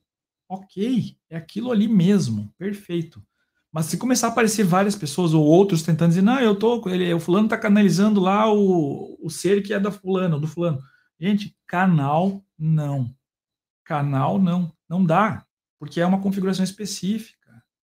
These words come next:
Tá? Incorporação, sim, porque são sistemas diferentes. Tá? Então, tenta,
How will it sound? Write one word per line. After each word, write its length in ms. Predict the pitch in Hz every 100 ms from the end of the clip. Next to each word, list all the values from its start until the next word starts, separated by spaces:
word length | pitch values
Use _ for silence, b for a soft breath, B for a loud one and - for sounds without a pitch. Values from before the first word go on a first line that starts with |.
| _ _ _ _ _ _ _ _ _ -
Tá? 240 | 117 113 _ _ _ _ _ _
Incorporação, 640 | 214 196 185 165 151 165
sim, 380 | 185 - 196 175 - _ _
porque 160 | - 151
são 120 | 165
sistemas 480 | 156 160 156 151 156
diferentes. 680 | 143 180 160 131 135 - - _ _ _ _ _ _ _ -
Tá? 200 | 120 - _ _ _ _ _ _
Então, 400 | - 180 196 -
tenta, 220 | 160 196